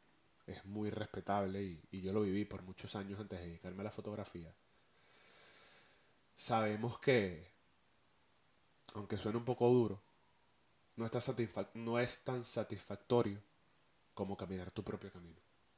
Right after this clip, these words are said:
Eh, este capítulo va a llegar hasta aquí. Este es el piloto de Somos Increíbles.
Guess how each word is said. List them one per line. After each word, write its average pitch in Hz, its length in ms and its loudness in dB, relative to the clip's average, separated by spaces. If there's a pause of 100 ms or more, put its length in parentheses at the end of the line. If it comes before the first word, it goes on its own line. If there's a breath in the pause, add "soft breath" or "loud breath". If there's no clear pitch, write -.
(1200 loud breath)
Eh, 95 420 2
este 117 200 6
capítulo 127 360 10
va 110 80 12
a - 20 8
llegar 110 180 10
hasta 117 160 -2
aquí. 127 240 -4 (540)
Este 104 200 -8
es 120 40 0
el 120 100 0
piloto 110 500 0 (120)
de 87 260 -4
Somos 104 300 -2
Increíbles. 107 680 -2